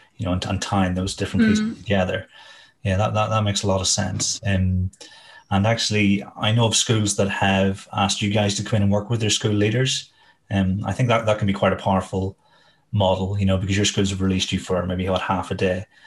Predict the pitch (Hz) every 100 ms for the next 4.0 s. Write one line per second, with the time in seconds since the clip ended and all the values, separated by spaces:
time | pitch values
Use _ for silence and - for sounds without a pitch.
0 | - _ 95 92 95 95 - - - 101
1 | 98 95 92 95 98 92 92 98 _ -
2 | _ - - 98 - 117 104 98 - 98
3 | - - 101 95 - 95 - 92 92